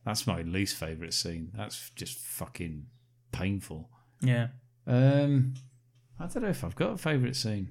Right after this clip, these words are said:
Speaker 1: No.
Speaker 2: I don't think anyone does.
Speaker 1: No.
Speaker 2: All we can say is that if you want to show your kids a way of dealing with any of the issues raised in Cool Cat, probably just watch something else.
Speaker 1: Yeah.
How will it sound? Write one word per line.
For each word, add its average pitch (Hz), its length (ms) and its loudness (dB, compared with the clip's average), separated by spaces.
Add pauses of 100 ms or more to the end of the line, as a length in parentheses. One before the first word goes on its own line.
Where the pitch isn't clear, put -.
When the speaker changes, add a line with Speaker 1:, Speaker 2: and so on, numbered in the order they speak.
Speaker 1:
No. 147 80 2 (240)
Speaker 2:
I 240 40 0
don't 247 80 4
think 147 140 2
anyone 139 380 10
does. 123 280 6 (140)
Speaker 1:
No. 175 240 2 (880)
Speaker 2:
All 240 140 8
we 226 80 10
can 175 160 8
say 175 240 12
is 139 80 10
that 139 100 8
if 139 160 4
you 185 100 8
want 185 120 8
to 170 40 10
show 175 140 6
your 156 180 8
kids 135 320 6
a 135 60 6
way 135 240 8
of 131 160 6
dealing 147 340 8
with 131 140 10
any 156 220 10
of 135 80 2
the 135 100 6
issues 131 320 8
raised 147 340 6
in 123 140 10
Cool 120 240 2
Cat, 120 280 0 (760)
probably 165 240 4
just 131 160 4
watch 131 240 0
something 127 320 6
else. 135 400 4
Speaker 1:
Yeah. 208 200 4